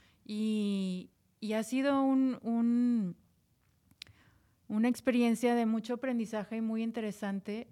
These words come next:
eh, porque también somos parte del Financial Alliance for Women. Eh, es un organismo internacional de instituciones financieras que buscan, eh, promover el crecimiento económico de la mujer.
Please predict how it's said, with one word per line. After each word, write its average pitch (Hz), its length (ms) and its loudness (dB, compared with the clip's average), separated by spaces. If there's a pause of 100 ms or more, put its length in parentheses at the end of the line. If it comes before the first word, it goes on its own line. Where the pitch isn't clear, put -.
(140)
eh, 185 440 -8
porque 190 240 -10
también 202 280 -2
somos 233 220 -2
parte 208 300 0
del 220 80 0
Financial 196 520 -2
Alliance 202 380 0
for 196 140 -8
Women. 208 420 -2 (640)
Eh, 185 460 -8
es 196 220 -8
un 220 100 -4
organismo 208 600 -2
internacional 202 760 -4
de 220 60 -2
instituciones 202 600 -8
financieras 202 800 -4 (320)
que 196 120 -8
buscan, 202 480 -6 (240)
eh, 185 200 -6
promover 190 500 -2
el 208 60 -2
crecimiento 202 420 -6
económico 202 480 -4
de 208 60 0
la 196 100 0
mujer. 202 420 -4